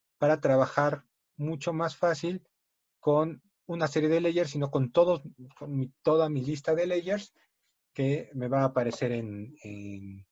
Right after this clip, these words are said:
en pantalla si yo no hago este tipo de filtros.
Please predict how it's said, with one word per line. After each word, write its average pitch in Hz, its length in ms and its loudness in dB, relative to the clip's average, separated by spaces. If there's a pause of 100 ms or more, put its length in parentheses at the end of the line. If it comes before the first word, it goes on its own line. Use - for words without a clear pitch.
(680)
en 131 160 -4
pantalla 170 460 6
si 107 400 -6
yo 127 180 -2
no 131 280 2
hago 127 300 -2
este 131 200 -4
tipo 120 240 -6
de 104 80 -4
filtros. - 500 -14